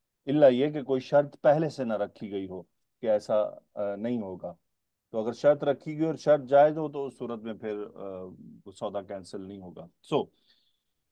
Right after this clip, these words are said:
ये तो एक हदीस का हिस्सा है। अब इस हदीस की आगे बातें चल रही हैं जो हमारी ज़िंदगी के लिए बड़ी इंपॉर्टेंट है। ये भी है, इनके साथ तो वास्ता, अ, यानी हमारा शायद कम पड़े, लेकिन अगली बातों के साथ आसानी से पढ़ सकता है छोटी-छोटी चीज़ों में।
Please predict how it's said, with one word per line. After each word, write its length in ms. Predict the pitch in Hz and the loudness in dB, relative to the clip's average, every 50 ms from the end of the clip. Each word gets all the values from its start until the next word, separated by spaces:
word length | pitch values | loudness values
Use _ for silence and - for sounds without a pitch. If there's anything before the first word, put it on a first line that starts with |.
| - | 2
ये 120 | 143 165 175 | 2 2 4
तो 140 | 165 175 | 4 2
एक 200 | 165 165 139 127 | 0 0 -2 -2
हदीस 500 | 135 139 123 123 131 139 160 160 - - | 0 0 0 0 0 0 0 -2 -4 -8
का 300 | - - 131 123 143 127 | -18 -16 -8 2 2 4
हिस्सा 360 | 131 131 127 127 - 156 147 135 | 4 4 0 2 4 6 6 8
है। 120 | 143 151 | 8 6
अब 260 | 160 131 139 139 147 | 4 4 2 2 0
इस 200 | 175 175 156 - 139 | -2 -8 -8 -6 -4
हदीस 320 | 139 131 123 139 156 156 | -6 -4 0 0 -2 -2
की 120 | - - 160 | -2 2 4
आगे 260 | 131 127 135 156 175 | 6 6 6 4 4
बातें 280 | 160 143 135 131 143 139 | 6 6 6 6 4 -2
चल 220 | - 143 131 127 | -2 -2 -2 -2
रही 120 | 135 151 | -2 -4
हैं 120 | 160 156 139 | -4 -4 -4
जो 160 | 135 139 143 | -4 -4 -4
हमारी 400 | 135 127 113 104 104 107 117 131 | -2 -2 -4 -2 -2 -2 0 -2
ज़िंदगी 420 | 120 107 110 113 113 120 123 127 123 | -2 -4 -2 -2 -2 -2 -2 -4 -4
के 120 | 123 131 | -2 -2
लिए 120 | 123 123 117 | -2 -2 -2
बड़ी 280 | 95 92 107 107 113 | -2 -4 -4 -2 -2
इंपॉर्टेंट 580 | 113 107 90 85 101 95 90 85 107 98 90 87 | -4 -4 -6 -8 -10 -10 -10 -12 -14 -14 -14 -16
है। 100 | 90 87 _ _ _ - | -18 -18 _ _ _ 0
ये 120 | 113 135 | 0 2
भी 160 | 147 170 160 | 2 2 -2
है, 260 | 131 120 117 131 156 - _ _ _ _ _ _ _ _ _ - | -2 0 -2 -2 -2 -4 _ _ _ _ _ _ _ _ _ -8
इनके 260 | 127 123 127 127 143 | -6 -6 -4 -4 -4
साथ 240 | 135 - 135 127 123 | 2 4 6 6 6
तो 160 | 113 - 131 | 4 0 0
वास्ता, 640 | 113 113 113 113 - - - 123 120 117 110 - _ _ _ - - | 4 4 4 4 2 2 2 4 4 4 4 0 _ _ _ -14 -8
अ, 120 | 113 110 | -6 -6
यानी 240 | 107 110 110 110 110 | -6 -4 -6 -8 -6
हमारा 360 | 110 113 107 107 104 101 110 | -6 -6 -4 -2 0 0 0
शायद 340 | 113 - - 120 123 117 113 - | 0 2 4 4 4 4 2 0
कम 160 | 156 123 120 | 0 0 2
पड़े, 200 | 113 139 135 135 | 0 -2 0 0
लेकिन 200 | 131 123 135 135 | -2 -2 -2 -4
अगली 280 | 110 113 117 127 135 | -4 -4 -2 -2 -2
बातों 320 | 131 123 117 113 113 123 117 | 2 2 2 2 2 -2 -8
के 80 | 113 | -8
साथ 200 | - - 123 110 104 101 - _ _ _ - - | -4 -2 -2 -2 -4 -6 -18 _ _ _ -10 -8
आसानी 380 | 113 113 - 123 123 127 135 | -8 -2 0 0 0 0 -2
से 100 | 127 123 | -4 -6
पढ़ 180 | 107 107 107 104 | -4 -4 -6 -6
सकता 240 | - 117 101 107 107 | -6 -12 -12 -12 -12
है 60 | 98 | -10
छोटी-छोटी 460 | - 110 104 104 - - 113 101 95 | -10 -12 -12 -12 -12 -12 -12 -12 -12
चीज़ों 320 | 95 - 110 98 90 98 | -14 -16 -16 -14 -12 -12
में। 160 | 95 92 87 | -12 -12 -16